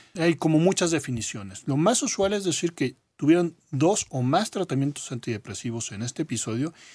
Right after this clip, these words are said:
y que no han respondido. Entonces, imagínate que una persona dice,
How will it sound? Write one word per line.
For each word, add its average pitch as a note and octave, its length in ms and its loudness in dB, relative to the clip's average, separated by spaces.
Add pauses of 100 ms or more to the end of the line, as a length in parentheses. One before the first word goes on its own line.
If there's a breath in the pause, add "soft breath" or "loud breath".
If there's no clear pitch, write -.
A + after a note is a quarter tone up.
(220 loud breath)
y B2+ 120 -6
que C3 140 0
no C3+ 140 4
han C3+ 120 2
respondido. G#2+ 580 -6 (140)
Entonces, D#3 320 2
imagínate D3+ 500 0
que D3+ 80 2
una D#3 120 2
persona C#3+ 380 0
dice, C#3 400 2